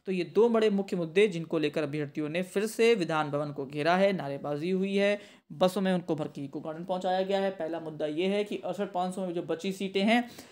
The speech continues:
उनको भी लाकर नियुक्ति की जाए, और एक है बारह चार सौ साठ भर्ती जो कि बहुत बुरी तरीके से फंसी हुई है।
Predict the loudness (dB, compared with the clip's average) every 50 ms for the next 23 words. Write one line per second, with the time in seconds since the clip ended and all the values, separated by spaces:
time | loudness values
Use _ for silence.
0 | -14 -8 -4 -2 -2 -2 -2 0 0 2 2 0 -2 -2 2 4 6 6 6 6
1 | 4 0 -4 -12 -20 _ _ _ _ _ -12 -6 -2 2 2 2 2 2 -2 -2
2 | -2 -4 -10 -20 _ _ -10 -6 -4 -4 -4 -4 -6 -8 -6 -4 -2 -2 -2 -4
3 | -8 -12 -6 2 4 6 6 8 6 4 4 2 0 -6 -12 -18 -20 -20 _ _
4 | _ -4 -2 -2 -2 -2 2 4 6 6 6 6 4 2 2 2 0 2 4 4
5 | 2 2 2 0 0 0 -2 -4 -10 -6 0 4 4 4 6 4 2 0 0 -2
6 | -4 -6 -8 -8 -10 -14 _ _ _ -18 -8 -6 -6 -6 -4 -4 -4 -4 -4 -4
7 | -6 -10 _ _ -6 -4 -4 -2 0 2 0 2 0 -2 -2 -4 -4 -8 -8 -8
8 | -10 -6 -4 -4 -4 -4 -6 -8 -10 -10 -12 -12 -12 -12 -12 -12 -16